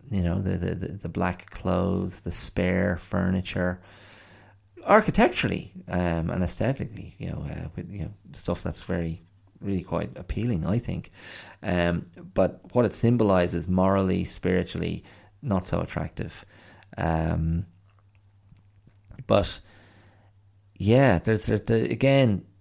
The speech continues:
I'm the, I'm the clean vessel, you're the unclean vessel, and I want you to break yourself to make yourself clean.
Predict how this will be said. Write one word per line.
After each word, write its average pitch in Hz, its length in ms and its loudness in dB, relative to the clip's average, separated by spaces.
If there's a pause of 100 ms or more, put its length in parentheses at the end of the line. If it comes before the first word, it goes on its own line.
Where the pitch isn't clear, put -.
(1120)
I'm 120 320 8
the, 101 440 4
I'm 110 140 4
the 104 80 0
clean 107 400 2
vessel, 92 540 2 (480)
you're 110 180 6
the 98 180 -2
unclean 98 460 2
vessel, 87 560 0 (480)
and 101 100 0
I 92 40 4
want 95 280 2
you - 60 -6
to - 80 -4
break 95 380 0
yourself 87 600 -4 (200)
to - 100 -6
make 92 280 2
yourself 85 420 -2
clean. 92 440 -2